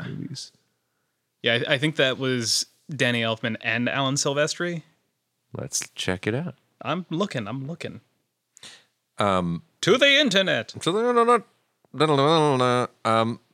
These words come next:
Speaker 1: but I will say Alan Silvestri, I think, is one of those, as far as, like,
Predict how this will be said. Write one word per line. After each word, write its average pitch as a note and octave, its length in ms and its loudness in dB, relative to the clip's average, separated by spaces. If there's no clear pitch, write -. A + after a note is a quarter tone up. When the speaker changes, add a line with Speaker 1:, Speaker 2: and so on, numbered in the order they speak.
Speaker 1:
but A#2+ 220 0
I B2+ 120 6
will C3+ 160 6
say A#2 300 4
Alan G#2+ 240 4
Silvestri, G2 500 2
I E2+ 40 2
think, E2+ 260 -4
is E2 460 -2
one F2 220 -2
of D2+ 100 -4
those, D#2 580 -2
as F#2 160 -2
far G2 260 4
as, F#2 180 2
like, F2 380 0